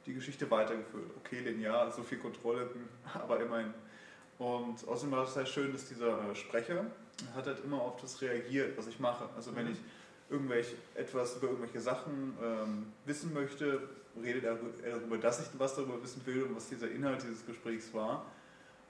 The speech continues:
Speaker 1: Und, ähm, das fand, fand ich wirklich sehr schön. Und der Soundtrack, den ich mir dann ehrlich gesagt auch noch gekauft habe, weil ich ihn richtig schön fand, äh, hat dem Ganzen noch so das Extra.
Speaker 2: Der dürfte ja fast so teuer gewesen sein wie das Spiel, oder?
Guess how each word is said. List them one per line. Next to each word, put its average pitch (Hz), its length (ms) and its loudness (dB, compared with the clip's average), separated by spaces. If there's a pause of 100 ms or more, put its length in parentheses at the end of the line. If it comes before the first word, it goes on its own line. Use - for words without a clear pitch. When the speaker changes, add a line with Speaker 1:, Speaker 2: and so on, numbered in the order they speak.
(160)
Speaker 1:
Und, 123 520 -4
ähm, 117 280 -2 (580)
das - 140 -6 (200)
fand, 190 200 4
fand 185 180 0
ich 170 60 -6
wirklich 170 220 -4
sehr 165 120 2
schön. 165 300 2
Und 113 200 -2
der 117 360 6
Soundtrack, 151 640 6
den 113 400 2 (680)
ich - 140 -14
mir 131 60 -4
dann 113 120 -4
ehrlich - 140 -8
gesagt 120 200 -2
auch 113 60 0
noch 123 140 -6
gekauft - 440 4
habe, 117 180 2
weil 104 80 -2
ich 107 100 -6
ihn 113 160 -4 (200)
richtig 131 240 -8
schön 123 200 -6
fand, 113 360 -2 (580)
äh, 107 260 -4
hat 123 100 -8
dem 123 120 -4
Ganzen 120 280 -2
noch 117 100 -4
so 110 340 0 (480)
das - 140 -16
Extra. - 360 -8 (540)
Speaker 2:
Der 143 100 8
dürfte 127 300 0
ja 120 60 6
fast - 220 -6
so 120 60 -8
teuer 120 260 -2
gewesen 131 320 0
sein 127 140 -4
wie 127 80 -4
das 123 100 -2
Spiel, 202 200 -6
oder? 127 180 -6